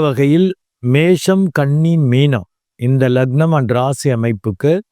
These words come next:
என்ன மாதிரி பலன்கள் கொடுக்க போகுது, அவங்களுக்கான அறிவுறுத்தல் and தலைப்பை தான் பார்க்க போறோம். அவங்களுக்கான தலைப்பு அறிவுறுத்தல் என்பது களத்தில் போட்டி போட்டு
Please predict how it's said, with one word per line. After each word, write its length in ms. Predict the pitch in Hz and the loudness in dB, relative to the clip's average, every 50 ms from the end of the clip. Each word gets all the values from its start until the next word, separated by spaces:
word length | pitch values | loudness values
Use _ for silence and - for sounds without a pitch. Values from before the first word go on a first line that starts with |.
| _ _ _ _ _ _ _ _ _ - | _ _ _ _ _ _ _ _ _ -2
என்ன 180 | 151 160 170 175 175 165 | 0 0 2 2 2 2
மாதிரி 180 | 165 165 170 160 123 | 2 2 0 0 0
பலன்கள் 420 | 147 143 139 147 151 151 147 139 117 | -2 -2 -2 0 0 0 0 0 0
கொடுக்க 200 | 139 131 135 117 117 | 0 0 0 0 -2
போகுது, 260 | 107 131 143 156 185 185 160 | 0 0 0 0 0 0 0
அவங்களுக்கான 520 | 147 151 147 147 139 120 131 123 120 117 117 117 117 123 | 0 0 0 0 -2 -2 -2 -2 -2 -2 -2 -2 -2 0
அறிவுறுத்தல் 640 | 139 151 165 147 147 131 127 101 - 127 127 123 120 - - - 113 | 0 2 2 2 2 0 0 -2 -2 -2 0 0 -2 -4 -6 -6 -4
and 140 | 117 113 110 95 - | -2 -2 -2 -2 -2
தலைப்பை 340 | 135 135 147 147 127 - 131 120 | -2 0 0 0 -2 -2 -4 -4
தான் 160 | 120 120 107 107 | -2 -4 -4 -6
பார்க்க 180 | 98 92 101 98 - - | -6 -8 -8 -10 -10 -10
போறோம். 220 | 104 95 92 _ _ _ _ _ _ _ _ _ _ _ _ _ _ _ _ - | -12 -12 -12 _ _ _ _ _ _ _ _ _ _ _ _ _ _ _ _ -2
அவங்களுக்கான 640 | 147 165 185 185 190 190 165 147 175 160 156 151 147 139 135 127 123 120 107 - - _ - | 0 2 2 4 4 4 2 2 0 0 0 0 0 0 0 0 -2 -2 -4 -8 -8 _ -2
தலைப்பு 440 | 160 165 185 196 196 160 - 185 196 190 180 | 0 2 2 2 0 0 2 2 2 4 4
அறிவுறுத்தல் 720 | 151 143 147 175 196 185 196 208 185 175 131 185 170 151 139 | 2 0 2 2 2 2 4 2 2 2 2 0 0 0 0
என்பது 400 | 131 131 123 120 117 104 123 143 160 180 - _ _ _ _ _ _ - | -2 0 0 0 0 0 0 0 0 -2 -6 _ _ _ _ _ _ -4
களத்தில் 680 | - 135 151 170 196 202 160 143 - - 165 156 165 185 220 - _ _ _ | -2 0 0 0 0 -2 -2 -4 -4 -2 0 0 0 -2 -4 -6 _ _ _
போட்டி 460 | 147 160 185 202 170 - _ - 202 147 | 0 2 2 2 0 -2 _ -2 0 0
போட்டு 460 | 127 147 151 147 135 113 - 156 | 0 0 0 0 0 -2 -2 0